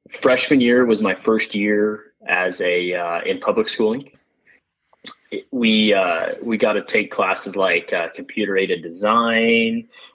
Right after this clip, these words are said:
and, uh, and, and, and so forth. But for the most part,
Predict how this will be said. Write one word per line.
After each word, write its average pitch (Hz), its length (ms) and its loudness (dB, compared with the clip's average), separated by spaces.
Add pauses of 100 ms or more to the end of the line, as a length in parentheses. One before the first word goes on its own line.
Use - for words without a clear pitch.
(160)
and, 90 540 -2
uh, 85 420 4
and, 95 220 -2
and, 98 180 -2
and 95 180 -4
so 104 260 2
forth. 107 420 -2 (140)
But 110 200 0
for 120 80 -2
the 117 80 -2
most 151 360 2
part, 101 380 0